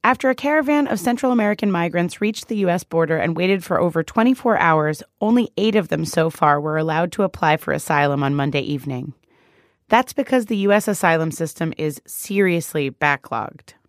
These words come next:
As of Tuesday morning, about sixteen people were waiting and sleeping outside the point of entry. The U S turned a few people away without being able to make their case.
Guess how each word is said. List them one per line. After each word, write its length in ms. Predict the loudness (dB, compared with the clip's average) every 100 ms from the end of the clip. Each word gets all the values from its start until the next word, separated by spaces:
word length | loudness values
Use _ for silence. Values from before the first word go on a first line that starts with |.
| _ _ 2
As 180 | 2 2
of 100 | -2
Tuesday 360 | -4 -2 -4
morning, 440 | -2 -2 -2 -4 -6
about 280 | 2 2 2
sixteen 520 | -2 -2 -2 0 0
people 280 | 0 0 2
were 140 | 2
waiting 320 | 2 2 2
and 100 | 0
sleeping 380 | 0 -4 -2 0
outside 440 | 0 0 0 -2 -2
the 60 |
point 280 | -4 -6 -4
of 80 | -4
entry. 480 | -4 -4 -10 -14 _ _ _ _ _ _
The 100 | 0
U 140 | 2 4
S 160 | 2
turned 320 | 0 2 2
a 40 | 0
few 280 | -2 -2 0
people 300 | -2 0 0
away 340 | 2 4 2
without 260 | 4 2 2
being 220 | 0 0
able 240 | -2 -2
to 120 | -2
make 280 | -2 -2 -2
their 140 | -4 -4
case. 580 | -4 -6 -6 -16 -20